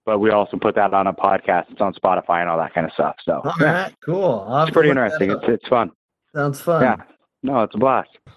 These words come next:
Speaker 1: Right on. Well, it's been, it's been fun catching up with you, but
Speaker 2: Yeah.
Speaker 1: we're about at that hour mark, and we definitely need to get together. We should get together and have lunch sometime or something.
Speaker 2: Yeah,
Speaker 1: So.
Speaker 2: let's do that sometime.
Speaker 1: Definitely. And then we gotta get together and do a race together.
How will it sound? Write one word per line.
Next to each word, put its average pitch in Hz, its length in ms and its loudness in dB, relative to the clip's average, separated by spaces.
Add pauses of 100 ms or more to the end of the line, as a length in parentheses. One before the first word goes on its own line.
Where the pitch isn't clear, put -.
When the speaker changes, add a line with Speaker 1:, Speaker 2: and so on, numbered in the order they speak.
(140)
Speaker 1:
Right 147 160 4
on. 131 240 2
Well, 156 180 6
it's 156 240 4
been, 175 400 2 (220)
it's 139 300 2
been 147 260 2
fun 147 220 2
catching 139 340 0
up 127 160 0
with 123 100 -2
you, 135 280 2
but 117 240 2 (160)
Speaker 2:
Yeah. 240 360 2 (420)
Speaker 1:
we're 127 160 -2 (280)
about 131 220 2
at 127 80 2
that 123 160 2
hour 127 320 4
mark, 110 320 2
and 113 100 0
we 113 60 2
definitely 135 380 2
need 131 140 4
to 120 60 0
get 104 340 0
together. 117 320 2
We 120 120 0
should 131 180 -6
get 131 160 2
together 117 220 2
and 117 80 0
have 104 180 -2
lunch 113 240 0
sometime 98 380 -2
or 90 80 -2
something. 90 320 -2
Speaker 2:
Yeah, 240 180 2
Speaker 1:
So. 160 120 2
Speaker 2:
let's 147 220 -2
do 208 180 2
that 175 200 2
sometime. 143 560 0 (640)
Speaker 1:
Definitely. 98 600 -2
And 107 140 2
then 120 120 2
we 120 80 2
gotta 120 260 2
get 117 120 -2
together 120 240 2
and 107 80 0
do 110 80 2
a 101 40 2
race 107 280 2
together. 85 240 0